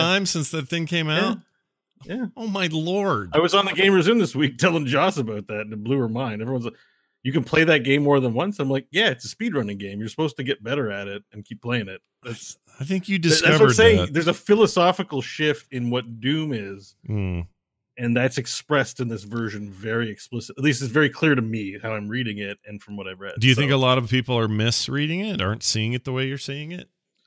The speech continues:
Speaker 1: 'Cause I
Speaker 2: No,
Speaker 1: think
Speaker 2: you
Speaker 1: that's
Speaker 2: can just play
Speaker 1: super
Speaker 2: it however
Speaker 1: interesting.
Speaker 2: you want. If you just wanna buy the game, play the campaign, enjoy the story, they gave that to you.
Speaker 1: Okay.
Speaker 2: You know?
Speaker 1: So you're not saying you can't play it that way or that it can't be
Speaker 2: No.
Speaker 1: played that way.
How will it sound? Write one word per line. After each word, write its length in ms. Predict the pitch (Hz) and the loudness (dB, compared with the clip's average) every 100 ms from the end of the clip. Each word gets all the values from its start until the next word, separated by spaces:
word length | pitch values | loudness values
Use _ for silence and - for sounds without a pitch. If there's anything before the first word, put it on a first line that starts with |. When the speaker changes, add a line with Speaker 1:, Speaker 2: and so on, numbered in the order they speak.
| _ - | _ -6
Speaker 1:
'Cause 160 | 120 | -2
I 60 | 160 | 0
Speaker 2:
No, 40 | |
Speaker 1:
think 140 | 294 170 | 2 4
Speaker 2:
you 80 | |
Speaker 1:
that's 60 | 143 | 4
Speaker 2:
can 20 | |
just 120 | - 190 | 2 2
play 60 | |
Speaker 1:
super 80 | 196 | 4
Speaker 2:
it 20 | 196 | 6
however 120 | 208 214 | 6 4
Speaker 1:
interesting. 120 | 214 | 2
Speaker 2:
you 40 | 240 | 2
want. 300 | 190 208 113 | 0 -2 -8
If 160 | 135 | -4
you 100 | 180 | -2
just 180 | 196 220 | -2 0
wanna 200 | 208 180 | 2 2
buy 400 | 131 101 120 147 | 0 -4 0 2
the 80 | 147 | 0
game, 320 | 117 120 147 | -2 -2 -2
play 160 | 120 127 | -2 -4
the 80 | |
campaign, 420 | 123 123 117 113 120 | -4 -6 -4 -4 -4
enjoy 280 | 131 113 107 | -4 -4 -4
the 80 | 101 | -6
story, 400 | - 92 131 185 | -12 -8 -6 -6
they 160 | 170 | -8
gave 220 | 175 220 | -10 -8
that 240 | 202 85 _ | -6 -8 _
to 100 | 92 | -16
you. 160 | 90 147 160 | -14 -10 -10
Speaker 1:
Okay. 280 | - 85 | -6 -2
Speaker 2:
You 60 | 82 | -2
know? 120 | - - | -4 -12
Speaker 1:
So 140 | - 160 | -4 0
you're 60 | |
not 160 | 226 190 | 2 2
saying 280 | - 143 113 | 4 4 4
you 80 | 87 | 0
can't 440 | 170 147 113 127 | 0 0 -2 -4
play 200 | 107 87 | -2 -2
it 60 | - | 0
that 200 | 82 90 | -2 0
way 120 | 92 | 0
or 120 | 80 | 0
that 140 | 78 80 | -2 -6
it 100 | - | -4
can't 300 | 82 - 143 | -4 0 0
be 120 | 151 | 0
Speaker 2:
No. 40 | |
Speaker 1:
played 220 | 95 82 | -2 -2
that 180 | 80 80 | -2 -4
way. 300 | 82 85 90 | -2 -4 -4